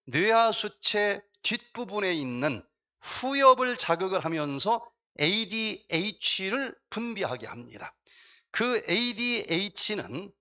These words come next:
또 물을 흡수하도록 해주면서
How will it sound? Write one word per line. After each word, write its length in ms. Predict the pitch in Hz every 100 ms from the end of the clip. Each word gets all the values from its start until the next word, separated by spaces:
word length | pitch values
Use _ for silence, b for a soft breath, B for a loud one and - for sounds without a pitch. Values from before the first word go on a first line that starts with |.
| _ _ -
또 520 | 233 220 185 - - _
물을 500 | - 156 233 240 135 - _ _ _ _ -
흡수하도록 960 | - - - - 285 247 233 226 214
해주면서 680 | 190 180 180 170 151 233